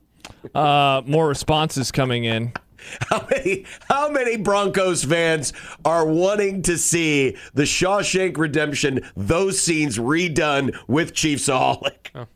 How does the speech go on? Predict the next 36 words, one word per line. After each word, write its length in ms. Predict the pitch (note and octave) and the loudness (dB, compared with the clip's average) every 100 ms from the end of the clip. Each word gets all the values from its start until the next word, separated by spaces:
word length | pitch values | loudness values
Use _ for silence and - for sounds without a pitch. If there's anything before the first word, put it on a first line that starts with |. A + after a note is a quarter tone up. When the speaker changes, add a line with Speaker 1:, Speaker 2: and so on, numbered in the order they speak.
| _ - | _ -4
Speaker 3:
Ask 300 | D#3 D#3+ - | -2 -2 -8
Stibbs. 520 | - - F3 G2 - | -10 -2 -2 -4 -8
He's 200 | D3+ D#3 | -8 -6
of 280 | A#2 A#2 G#2+ | -2 -2 -4
the 80 | G#2+ | -8
Broncos. 640 | G#2+ G2+ G2+ A#2+ D3 - | -6 -6 -4 -6 -6 -6
Speaker 1:
Dave 300 | - G3 A3+ | 0 0 2
writes, 320 | F3+ E3 F3 E3 | 2 2 0 -2
"A 40 | |
plea 240 | - G#3 | 2 2
deal 280 | G3 G3 F3+ | 2 2 2
is 120 | D3 | 0
literally 380 | D3+ G#3+ G3+ B2+ | 2 2 2 0
giving 340 | A2+ A#2+ A2+ G#2 | -2 -2 -2 -4
up. 200 | F2+ - | -8 -4
It 120 | E3 | 0
is 220 | A3 B3+ | 2 0
giving 340 | D3+ D3+ B2 A2+ | 0 -2 -2 -4
up. 160 | G2+ | -4
That's 200 | - D#3+ | -4 -4
taking 460 | - F#3+ G3+ G3 F3+ | 0 0 0 0 0
a 40 | D#3+ | 0
knee." 400 | F3+ F#3 F#2 G#2+ | 0 0 -2 -2
Speaker 2:
Yes. 340 | C3+ A#2+ F#2+ | 0 2 0
Speaker 1:
Sad 280 | - A3 G#3+ | 0 0 2
Husker 260 | A3+ - G3+ | 0 -2 0
fan 200 | F#3 F3 | 0 2
says, 180 | F3 | 0
"Time 240 | - F#3 F#3 | 2 0 2
for 100 | F#3 | 2
a 60 | |
break." 260 | F3 F#3+ C#3 - | 2 0 -2 -2
No, 380 | G3+ C4+ F3+ G#2 - | 0 2 0 -2 -6
sad 500 | - - G#3+ G3+ E3 - | -4 0 2 0 -2 -6
Chiefs 480 | - - C4 B3+ - | -4 -2 0 -2 -2
fan. 320 | F#3 C#3+ A#2 | 0 0 -2